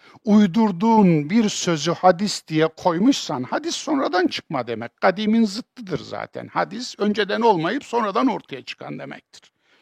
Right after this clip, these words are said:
Kelime manası da budur. Yani Allah Resulü'nün ağzında bir sözü uydurup da o mübarek ağza koymuşsan, bu Sokrat'ın ağzından bir yalan söylemeye,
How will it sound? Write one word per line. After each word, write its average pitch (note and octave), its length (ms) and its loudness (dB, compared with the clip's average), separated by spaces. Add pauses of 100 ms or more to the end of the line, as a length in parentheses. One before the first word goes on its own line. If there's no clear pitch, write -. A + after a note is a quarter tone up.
Kelime A3+ 340 4
manası D3 580 0
da A#2+ 140 -14
budur. C#3 260 -20 (360)
Yani B3+ 440 10 (260)
Allah A3+ 440 8
Resulü'nün F#3+ 500 0
ağzında D#3 640 0 (320)
bir D4+ 220 4
sözü D#3+ 380 -2
uydurup F3+ 580 -2
da F3+ 220 0 (440)
o A#3+ 140 6
mübarek F#3 600 6
ağza D3+ 360 2
koymuşsan, A3+ 960 2 (340)
bu A3 520 6 (380)
Sokrat'ın A3+ 760 0
ağzından E3 680 4
bir D#3 120 -2
yalan D3+ 360 2
söylemeye, C#3 760 -2